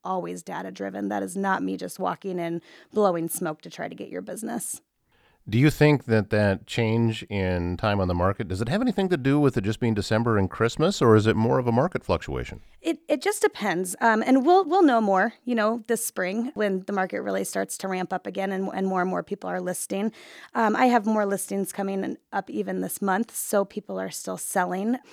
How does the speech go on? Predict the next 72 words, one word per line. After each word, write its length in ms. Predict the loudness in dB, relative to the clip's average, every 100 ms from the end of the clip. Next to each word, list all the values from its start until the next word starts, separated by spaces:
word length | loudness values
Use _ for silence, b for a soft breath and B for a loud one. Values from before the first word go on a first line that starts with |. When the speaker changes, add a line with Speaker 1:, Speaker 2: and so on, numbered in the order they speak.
| B B
Speaker 1:
But 220 | 0 2
we'll 120 | 2 2
be 140 | 4
able, 300 | 4 4 2
we, 120 | -4 -8
we 200 | -6 -4
kinda 260 | 2 2
said 260 | 2 0 2
back 260 | 2 0 -2
in, 340 | -4 -4 -6 -8
in 240 | -4 -4
June 200 | 0 0
and 140 | 0 0
July, 340 | 2 4 4
we'll 140 | 4
have 140 | 2 2
a 20 |
much 240 | 0 -2
better 220 | -4 -2 -2
idea 260 | -4 -4
of 80 | -4
where 200 | -2 0
we're 140 | 0
headed, 460 | 0 0 -2 -4 -8
you 140 | -8 -6
know, 160 | -6
come 340 | -6 -6 -6 -6 B B -6
September, 440 | -4 -2 -2 0
October, 500 | -2 -2 -2 2 2
when 180 | 0 -2
those 320 | -2 -4 -8 b b b
July, 300 | 0 2 2
August 420 | 2 -2 -2 -6
stats 260 | -4 -4 -6
come 180 | -8 -6
out. 200 | -4 -4
And 100 | -4
so 120 | -2
we're 100 | -2
kind 180 | -2 -2
of 80 | 0
in 80 |
that 220 | -2 -2 -4
same 260 | -6 -6
position 440 | -6 -8 -8 -8 -8
for 120 | -8
the 100 | -8
new 160 | -8
year. 240 | -6 -4 -6
So 160 | -4
yeah, 160 | 0 0
there's 200 | 0 0
always 260 | 2 2 2
a 40 |
little 220 | 0 0
bit 140 | 0 -2
of 100 | -4
a 40 |
slowdown 640 | -4 -2 -2 0 0 -2
in, 320 | -4 -4 -2 -2
uh, 160 | -4
the 100 | -4
winter 280 | -6 -6 -6
time, 260 | -6 -4 -4
but 80 |
there's 180 | -6 -8
still 200 | -6 -6
people 220 | -6 -8 -8
that 120 | -10
have 340 | -6 -6 -6
to 100 | -10
buy. 360 | -6 -4 -4 -6